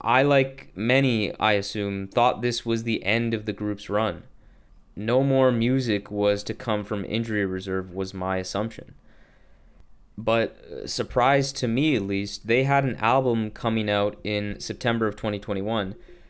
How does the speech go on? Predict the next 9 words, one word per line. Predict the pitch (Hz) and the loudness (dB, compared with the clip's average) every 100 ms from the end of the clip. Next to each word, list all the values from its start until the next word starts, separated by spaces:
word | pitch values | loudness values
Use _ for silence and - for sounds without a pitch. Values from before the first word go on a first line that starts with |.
| - - | -20 -8
titled | 120 113 107 107 | 2 4 4 2
By | 107 104 | 4 4
the | 113 | 4
Time | 113 113 107 110 110 | -2 -2 2 2 0
I | - | -2
Get | 104 101 - | 0 -2 -4
to | |
Phoenix. | - 131 117 - - - - - - - - - - - | -4 -2 -2 -6 -14 -18 -18 -20 -20 -20 -20 -20 -4 2
And | 120 120 117 113 | 4 4 2 -2